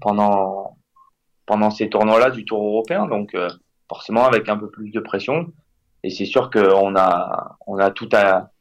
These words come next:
tout à gagner parce que il y a plus de, plus de rank-, pratiquement plus de ranking.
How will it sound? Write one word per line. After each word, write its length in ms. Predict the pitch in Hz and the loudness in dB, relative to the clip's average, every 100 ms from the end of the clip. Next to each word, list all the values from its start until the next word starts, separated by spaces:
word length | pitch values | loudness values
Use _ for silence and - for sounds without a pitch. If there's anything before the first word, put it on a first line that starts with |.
| - | -16
tout 120 | 113 | 0
à 140 | 117 | 2
gagner 320 | 110 107 156 180 | 4 2 0 -2
parce 180 | 104 | -2
que 380 | - 95 87 87 _ _ _ _ | -2 -4 -4 -8 _ _ _ _
il 60 | - | -6
y 20 | |
a 100 | 101 - - | -6 -6 -12
plus 140 | 120 107 | -10 -2
de, 300 | 104 95 92 90 | 2 2 2 0
plus 180 | - 117 | -2 0
de 80 | 113 | 4
rank-, 360 | 104 110 110 110 | 4 4 0 -2
pratiquement 440 | - 110 - 117 | -2 -2 0 0
plus 160 | 107 123 | 0 -2
de 60 | 113 | 0
ranking. 480 | 110 107 175 185 | 0 -2 -6 -8